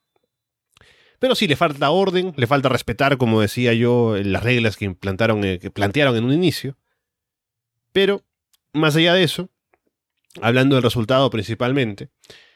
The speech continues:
al menos tener a Scott Hall ganando es interesante, ¿no? Porque si tenemos la idea de que Sting va a ser campeón luego de Starrcade, tener a Scott Hall en un combate en el pay-per-view de febrero sería algo interesante para tener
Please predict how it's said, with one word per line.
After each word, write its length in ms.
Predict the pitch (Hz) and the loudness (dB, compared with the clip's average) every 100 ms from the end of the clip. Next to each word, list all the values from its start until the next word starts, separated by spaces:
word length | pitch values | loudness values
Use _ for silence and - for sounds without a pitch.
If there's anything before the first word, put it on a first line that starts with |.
| _ _ _ | _ _ _
al 120 | 160 | 0
menos 200 | 226 285 | 2 2
tener 240 | 202 208 220 | 2 2 0
a 60 | |
Scott 260 | - 196 185 | 0 -2 0
Hall 140 | 202 185 | 0 2
ganando 500 | 170 175 196 202 165 | 2 2 0 0 2
es 220 | 135 - | 0 0
interesante, 720 | 131 120 101 113 98 80 87 | 0 0 -2 -2 -4 -6 -4
¿no? 120 | 165 | -2
Porque 220 | 160 117 | 0 -2
si 140 | 117 117 | -2 0
tenemos 320 | 151 180 151 | 0 2 2
la 60 | |
idea 140 | 135 151 | 2 2
de 120 | 139 | 2
que 80 | 120 | 0
Sting 260 | - 135 | -4 -6
va 40 | 123 | -4
a 40 | |
ser 160 | 135 117 | -4 -4
campeón 480 | 110 101 110 131 117 | -4 -2 -2 -2 -2
luego 180 | 107 | 0
de 80 | 104 | 0
Starrcade, 460 | - 117 110 110 143 _ _ _ _ _ _ _ | 0 -4 -4 -6 -8 _ _ _ _ _ _ _
tener 460 | 120 135 135 135 - | -2 2 2 0 0
a 480 | 110 104 101 98 92 | 0 2 2 0 -4
Scott 220 | - 135 - | -2 -2 0
Hall 140 | 143 | 0
en 100 | 127 | 0
un 80 | 131 | 0
combate 360 | 127 127 127 | 0 0 0
en 80 | 131 | -2
el 120 | 101 | -2
pay-per-view 420 | 104 117 110 117 113 | 0 0 0 0 2
de 120 | 104 | 0
febrero 520 | 123 151 127 123 175 - | 0 0 0 -2 -8 -10
sería 400 | 113 104 107 104 | -6 -2 0 2
algo 240 | 104 104 | 2 0
interesante 580 | 104 107 104 120 120 117 | -2 -2 -2 -2 -2 0
para 160 | 104 | -2
tener 340 | 92 104 110 | -2 -4 -4